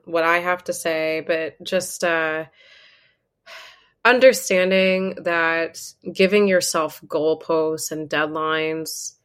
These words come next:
for when you're supposed to have something done and be this perfect, fully healed person, that never works, right? Telling yourself,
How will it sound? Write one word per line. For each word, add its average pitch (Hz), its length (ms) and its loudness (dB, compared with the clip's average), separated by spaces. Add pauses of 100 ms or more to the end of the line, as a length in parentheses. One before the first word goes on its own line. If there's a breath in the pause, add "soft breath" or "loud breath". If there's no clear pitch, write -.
(380)
for 180 140 -2
when 165 160 2
you're 175 140 2
supposed 175 400 0
to 175 80 -6
have 160 500 2
something 160 480 -6
done 160 640 -2 (600)
and 170 140 0
be 175 140 2
this 170 200 0 (100)
perfect, - 720 2
fully 185 360 -2
healed 175 420 2
person, 175 580 0
that 170 160 0
never 156 220 -2
works, - 720 -8
right? 156 320 -2
Telling 220 300 2
yourself, 190 520 0